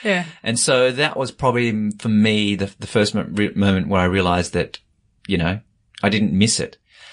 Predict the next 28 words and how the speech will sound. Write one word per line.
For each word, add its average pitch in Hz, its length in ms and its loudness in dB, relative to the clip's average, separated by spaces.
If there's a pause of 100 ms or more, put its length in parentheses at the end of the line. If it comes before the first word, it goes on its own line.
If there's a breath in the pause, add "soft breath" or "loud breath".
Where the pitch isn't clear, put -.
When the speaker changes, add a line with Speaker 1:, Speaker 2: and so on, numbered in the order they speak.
(120 loud breath)
Speaker 2:
The 127 80 0
other 151 120 0
part 113 300 -4
was 104 180 -8
that - 300 -12
previous 131 480 -2
to 107 100 -6
that, 90 260 -6
I 107 100 -6
was 107 300 0
backpacking. 98 560 -6
I 95 100 0
was 95 100 0
on 98 160 -2
the 98 100 2
road 92 240 0
most 92 280 2
of - 60 -10
the 92 80 -6
time. 98 340 -4
So 90 180 -2
T 117 260 0
V 98 120 0
wasn't, 92 280 -4
I 117 60 2
was 117 120 0
in, 101 100 -2
like, 85 180 -6